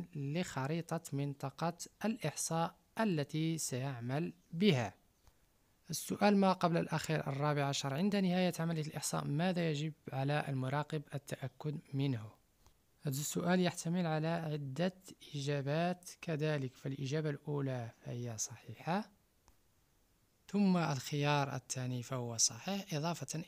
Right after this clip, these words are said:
إلى الخيار الرابع، يعني الجواب صحيح ج-، واحد وجوج ثم أربعة. ننتقل إلى السؤال الأخير. السؤال الخامس عشر: من مسؤولية المراقب خلال فترة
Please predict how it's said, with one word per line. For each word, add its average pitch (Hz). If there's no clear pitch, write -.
إلى 151
الخيار 139
الرابع، 165
يعني 156
الجواب 143
صحيح 120
ج-، 120
واحد 156
وجوج 156
ثم 135
أربعة. 113
ننتقل 175
إلى 156
السؤال 170
الأخير. 131
السؤال 165
الخامس 156
عشر: 151
من 143
مسؤولية 143
المراقب 139
خلال 139
فترة -